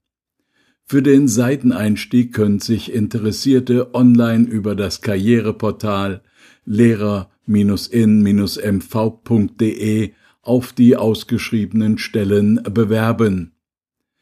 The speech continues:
Bei ihrer Bewerbung müssen ausländische Lehrkräfte insbesondere auf zwei Dinge achten. Bewerberinnen und Bewerber, deren Muttersprache nicht Deutsch ist,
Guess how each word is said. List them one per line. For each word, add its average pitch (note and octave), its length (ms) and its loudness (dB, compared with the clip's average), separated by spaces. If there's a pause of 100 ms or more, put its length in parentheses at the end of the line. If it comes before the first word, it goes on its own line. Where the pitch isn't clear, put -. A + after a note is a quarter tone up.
(280)
Bei C3+ 160 0
ihrer D3 300 2
Bewerbung B2+ 720 4
müssen A#2+ 360 4
ausländische G#2+ 840 -2
Lehrkräfte A#2+ 640 0
insbesondere A2 1040 -2
auf G2+ 320 -4
zwei G2+ 480 -4
Dinge A2+ 500 2
achten. F#2+ 720 -8 (1300)
Bewerberinnen C#3 760 2
und A2+ 200 2
Bewerber, G#2+ 520 0
deren G#2+ 380 2
Muttersprache A2 760 -2
nicht G2+ 320 -2
Deutsch A2 300 0
ist, - 480 -4